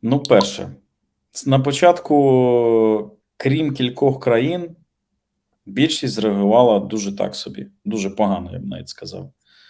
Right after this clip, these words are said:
Тобто реакція була дуже запізнілою, ми це бачили. В озброєнні, в нерозумінні і в очікуванні результату трьох днів, семидесяти двох годин.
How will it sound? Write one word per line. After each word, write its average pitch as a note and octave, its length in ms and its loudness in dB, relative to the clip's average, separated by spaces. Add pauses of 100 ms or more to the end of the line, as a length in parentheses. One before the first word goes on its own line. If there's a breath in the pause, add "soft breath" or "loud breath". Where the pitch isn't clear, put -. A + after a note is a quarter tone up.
(420 soft breath)
Тобто G#2 680 4
реакція B2+ 420 4
була G2+ 760 4
дуже D3+ 260 0
запізнілою, F#2+ 720 -4
ми G2 120 -2
це G2+ 140 -10
бачили. - 480 -14 (640)
В G#2 100 -4
озброєнні, D#3+ 600 4
в A#2+ 60 -4
нерозумінні D3 840 -4 (1200)
і B2+ 340 2
в A#2 120 0
очікуванні A#2 440 -2
результату G#2+ 720 -2 (480)
трьох A2+ 240 0
днів, F#2+ 280 -6 (220)
семидесяти G2+ 500 -4
двох F#2+ 220 -10
годин. - 340 -16